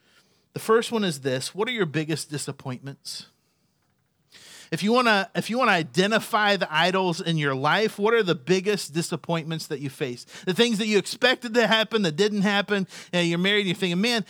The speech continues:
I thought my spouse would be so much better, so much different," or whatever it is, but maybe it's the idol that, that you thought marriage was gonna be the answer. And then it wasn't. And it completely let you down.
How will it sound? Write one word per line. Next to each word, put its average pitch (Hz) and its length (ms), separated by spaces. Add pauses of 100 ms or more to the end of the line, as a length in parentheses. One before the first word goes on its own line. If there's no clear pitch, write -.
(160)
I 196 60
thought 262 240
my 208 140
spouse 247 400
would 202 80
be 196 100
so 240 220
much 190 240
better, 208 300
so - 140
much 175 280
different," 226 360
or 165 100
whatever 220 380
it 220 120
is, 226 180
but 175 160 (220)
maybe 262 340
it's - 140
the 180 180
idol 214 360
that, 185 300
that 170 200
you 214 100
thought 208 380
marriage 220 440
was 202 180
gonna 202 180
be 190 100
the 160 300
answer. 180 580 (960)
And 156 80
then 208 120
it 175 80
wasn't. 175 640 (1200)
And 135 80
it 131 80
completely - 420
let 143 220
you 131 80
down. 110 380